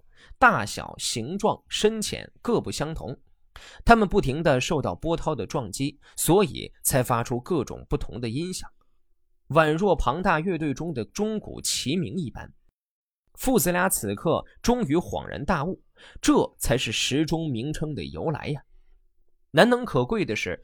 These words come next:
苏轼能抓住父子俩同探石钟山这件事儿，告诫儿子苏迈做学问必须刨根问底，对任何事情都不能仅仅在书本中寻找答案，只有身体力行去实践，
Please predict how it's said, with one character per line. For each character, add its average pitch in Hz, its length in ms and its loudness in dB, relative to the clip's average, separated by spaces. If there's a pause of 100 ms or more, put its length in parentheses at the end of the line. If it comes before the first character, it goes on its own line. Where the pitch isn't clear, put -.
(140)
苏 247 320 0
轼 - 240 0 (140)
能 165 240 0
抓 185 160 4
住 135 140 -4
父 175 240 -8
子 113 160 -4
俩 98 320 -8
同 165 260 -6
探 143 240 -4
石 147 220 -4
钟 190 180 -4
山 196 180 -4
这 143 140 -4
件 67 180 -14
事 - 80 -10
儿， - 80 -10 (460)
告 220 220 8
诫 156 120 2
儿 117 240 2
子 147 140 -2
苏 202 240 -2
迈 165 260 0 (140)
做 190 240 2
学 113 240 -4
问 - 180 -4 (240)
必 185 220 2
须 190 400 -4
刨 131 240 2
根 156 220 -2
问 135 160 -4
底， - 160 -16 (440)
对 226 200 2
任 220 240 0
何 139 160 0
事 147 180 -2
情 - 180 -10 (200)
都 220 160 8
不 196 100 2
能 156 200 0
仅 196 280 -2
仅 - 180 -8
在 101 200 -4
书 262 320 -2
本 - 120 -6 (120)
中 160 240 -4
寻 120 260 -4
找 82 160 -4
答 - 120 -10
案， - 200 -10 (540)
只 254 100 2
有 202 160 6
身 226 220 0
体 131 140 -2
力 139 180 2
行 123 260 -4
去 160 220 0
实 131 280 -2
践， 185 320 -2